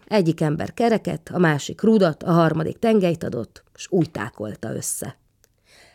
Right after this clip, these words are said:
Elég az, hogy volt olyan, amilyen. De nem ismert két szál fánál többet feltenni, mert az ökröcskékben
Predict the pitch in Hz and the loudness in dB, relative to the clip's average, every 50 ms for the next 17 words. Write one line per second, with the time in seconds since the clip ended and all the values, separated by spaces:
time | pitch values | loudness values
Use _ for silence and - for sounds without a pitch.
0 | _ _ _ - - 294 277 247 226 214 202 185 190 180 170 165 - - 180 180 | _ _ _ 0 2 4 4 6 6 6 6 6 6 4 4 2 -2 -6 -6 -6
1 | 180 - _ _ - 185 220 202 180 175 175 - - 180 170 156 143 - - - | -8 -10 _ _ -2 2 4 4 4 4 2 2 4 4 4 4 2 0 0 0
2 | 156 143 143 147 - - 202 202 190 156 - _ _ _ _ _ _ _ _ _ | 0 0 0 -2 -4 -6 -8 -10 -12 -14 -16 _ _ _ _ _ _ _ _ _
3 | _ _ _ _ _ _ _ _ _ - - 240 247 262 269 254 220 208 202 - | _ _ _ _ _ _ _ _ _ -4 -2 2 2 4 4 4 4 2 2 0
4 | - 202 185 180 175 - - - 233 226 202 170 - - - 170 160 160 170 - | 0 0 0 0 0 -4 -6 -2 0 0 0 0 -2 -4 -2 0 0 0 0 -2
5 | - - 170 165 165 170 170 175 170 170 - - 180 175 165 170 - 165 160 - | -4 -4 -2 -2 0 -2 -2 -4 -4 -6 -4 -4 -4 -4 -4 -6 -8 -8 -8 -8
6 | - 170 170 156 147 - - 156 156 160 170 165 165 - _ _ _ _ _ - | -8 -6 -6 -6 -8 -10 -10 -10 -8 -8 -8 -8 -10 -12 _ _ _ _ _ -6
7 | - 208 196 185 180 180 165 - - 240 262 - - 220 202 - - - - 160 | -2 -2 -2 -2 -2 -4 -2 2 2 2 2 2 -2 -4 -4 -4 -4 -2 0 0
8 | 156 160 160 - - - 165 | 0 -2 -4 -8 -10 -10 -12